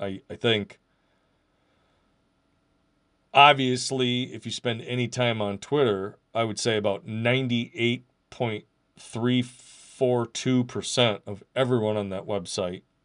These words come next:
needs to do just that. Just be a little grateful and, and just be like, "Hey, like, wh-, what do you have, like, why are you so mad? Like, you're alive in here." Like, dude,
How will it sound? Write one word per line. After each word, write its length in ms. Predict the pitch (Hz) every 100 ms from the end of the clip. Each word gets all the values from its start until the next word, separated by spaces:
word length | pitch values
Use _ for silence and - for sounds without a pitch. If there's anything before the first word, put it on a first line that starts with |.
| -
needs 380 | 113 104 95 -
to 140 | -
do 220 | 90 110 98
just 420 | 104 101 - -
that. 300 | 110 98 85 _ _ _ _ _ _ _ _
Just 220 | 117 -
be 80 | 147
a 80 | 147
little 160 | 131
grateful 720 | 87 110 120 123 101 85 90 _ _ _ _ _ _ _ _ -
and, 200 | 101 90
and 120 | 101
just 120 | 101
be 80 | 117
like, 220 | 104 95 -
"Hey, 360 | 135 165 95 -
like, 300 | 120 110 - _ _ _ _ _ _ _ _ _ _ _ _
wh-, 240 | 113 113 104
what 180 | 113
do 60 | 170
you 200 | 220 147
have, 300 | 120 117 -
like, 180 | 104 95 - _
why 180 | - -
are 40 | 113
you 100 | 143
so 580 | - 165 151 143 123 - _ _ _ _ _ _ _ _ _ _ _ _ _ _ _ _
mad? 320 | 78 76 - -
Like, 260 | 101 87 - _ _ _ _ _ _ _ _ -
you're 120 | 147
alive 360 | 135 131 147 123
in 60 |
here." 320 | 98 113 104 90
Like, 240 | 90 82
dude, 240 | 123 107